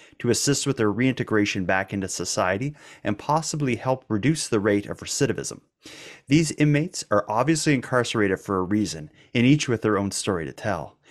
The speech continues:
Feel free to browse through the various pages of inmate profiles and consider writing one today." So it, it kind of s-, s-, describes it more as, like, this is a,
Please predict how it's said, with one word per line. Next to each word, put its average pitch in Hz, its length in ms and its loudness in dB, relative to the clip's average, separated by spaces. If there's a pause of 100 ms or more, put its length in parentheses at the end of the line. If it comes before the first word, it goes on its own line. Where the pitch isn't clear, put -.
(160)
Feel 214 200 4
free 208 240 2
to 185 100 6
browse 147 540 2
through 135 120 0
the 107 80 4
various 123 460 2
pages 123 500 -2
of 87 200 -6
inmate 156 420 2
profiles 135 600 0 (280)
and 143 120 2
consider 196 460 0
writing 165 380 2
one 82 280 -6 (180)
today." 107 460 0 (960)
So 147 420 4
it, 175 200 4
it 175 140 2
kind 285 220 4
of 294 80 2 (120)
s-, - 320 -4 (100)
s-, - 280 -6
describes 120 560 2
it 113 100 4
more 104 220 4
as, 101 140 2
like, 101 300 0
this 127 220 0
is 127 140 0
a, 120 220 2